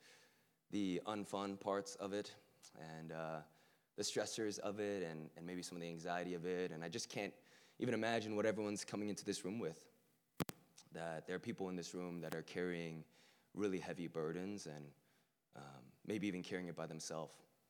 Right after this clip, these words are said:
And they showed up to here tonight because they don't know anywhere else to go. And so, Father, we pray that you would do something miraculous tonight. Father, I'm thankful for your word.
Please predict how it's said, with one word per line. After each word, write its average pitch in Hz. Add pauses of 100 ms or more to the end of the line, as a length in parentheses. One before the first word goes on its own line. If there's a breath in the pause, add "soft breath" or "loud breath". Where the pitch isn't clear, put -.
(200)
And 82
they 87
showed 95
up 90
to -
here 87
tonight 85
because - (640)
they 95
don't 92
know 87
anywhere 80
else 80
to 80
go. 78 (1300)
And 87
so, 90
Father, 82
we 85
pray 82
that 80
you 80
would 78
do 82
something 78
miraculous 80
tonight. 78 (1500)
Father, 92
I'm 92
thankful 90 (160)
for 87
your 82
word. 80